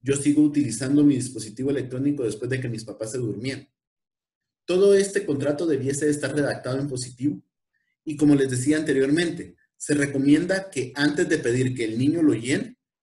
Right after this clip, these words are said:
ustedes lo puedan dialogar con él, puedan platicar acerca de este contrato y puedan, eh, llegar a acuerdos. No, no crean que el, el niño o el adolescente no va a entender estos acuerdos. Al contrario, él sabe,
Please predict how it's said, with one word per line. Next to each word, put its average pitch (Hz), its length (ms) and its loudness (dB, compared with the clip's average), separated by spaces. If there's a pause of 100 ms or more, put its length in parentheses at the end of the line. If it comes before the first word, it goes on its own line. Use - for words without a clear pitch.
(260)
ustedes 143 400 2
lo 147 140 0
puedan 151 280 2
dialogar 131 500 -2
con 156 160 -4
él, 156 200 -8
puedan 147 300 -2
platicar 147 520 -6
acerca 151 400 -6
de 127 140 -2
este 123 260 -10
contrato 123 400 -8
y 127 40 -6
puedan, 120 500 -4 (480)
eh, 107 380 -4 (540)
llegar 131 320 0
a 147 40 2
acuerdos. - 720 -2 (600)
No, - 220 -12 (180)
no 151 240 2
crean 185 340 2
que 135 240 4
el, 113 460 -2
el 110 640 -6
niño 170 340 2
o 143 140 2
el 113 100 0
adolescente 104 720 -2 (260)
no 143 180 2
va 151 120 4
a 156 60 2
entender 151 460 -2
estos 113 280 -6
acuerdos. 98 360 -12
Al - 120 -20
contrario, 156 360 -2
él 147 100 0
sabe, 131 340 -6